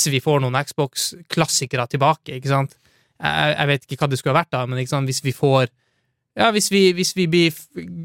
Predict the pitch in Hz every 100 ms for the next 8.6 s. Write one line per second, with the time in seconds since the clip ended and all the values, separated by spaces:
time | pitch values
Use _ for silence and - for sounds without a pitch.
0 | 175 185 - 240 214 220 190 _ - 170
1 | 196 208 196 139 131 _ _ _ 202 139
2 | 165 151 127 120 - - 135 147 - 180
3 | 156 165 156 135 - _ _ _ _ -
4 | 175 185 190 - 143 - _ _ _ _
5 | - 139 139 131 123 123 151 - - 151
6 | 139 127 143 120 165 156 143 131 139 -
7 | 139 156 175 165 135 123 143 - 131 -
8 | 139 143 127 139 135